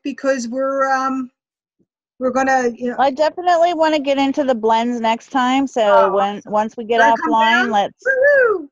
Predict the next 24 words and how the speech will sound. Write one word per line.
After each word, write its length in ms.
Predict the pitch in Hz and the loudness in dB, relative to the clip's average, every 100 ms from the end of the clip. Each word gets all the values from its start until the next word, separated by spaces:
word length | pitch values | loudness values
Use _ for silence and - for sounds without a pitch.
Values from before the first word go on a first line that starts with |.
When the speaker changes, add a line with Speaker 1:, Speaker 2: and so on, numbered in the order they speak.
| 190 | -14
Speaker 2:
I'm 120 | 220 | -8
gonna 300 | 214 202 202 - _ _ | -4 -4 -6 -14 _ _
come 220 | - 240 233 | -4 -2 -2
down 500 | 240 240 240 247 226 | -2 0 2 0 0
and, 400 | 190 185 180 - | -4 -4 -8 -6
and 220 | 190 202 | -4 -2
hang 360 | 214 202 214 | 0 0 0
out, 280 | 214 226 226 - | 0 2 0 -4
and 320 | 175 180 185 | -8 -6 -4
we'll 400 | 185 180 185 165 - | -2 -2 -2 -8 -10
mix 260 | 185 196 - | -6 -4 -2
up 140 | 208 | -4
some 220 | - 208 | -6 -8
blends 360 | 190 185 190 202 | -4 -2 -2 -6
together, 680 | 196 190 202 226 247 247 233 202 | -4 0 2 2 2 0 -6 -10
do 120 | 202 | -10
something 760 | 202 196 196 202 190 190 202 - - | -6 -8 -6 -8 -6 -8 -10 -16 -4
fun, 320 | 196 196 220 | 0 0 0
and 340 | 202 180 180 175 | -4 -6 -8 -6
show 220 | 190 170 | -4 -2
people. 680 | 220 202 196 180 175 190 _ _ - | 0 0 0 2 2 0 _ _ -8
Um, 680 | 175 175 175 175 175 185 170 _ _ _ _ _ - | -4 0 0 0 -4 -10 -14 _ _ _ _ _ -4
the, 220 | 220 220 | 0 2
the, 260 | 170 247 | 2 0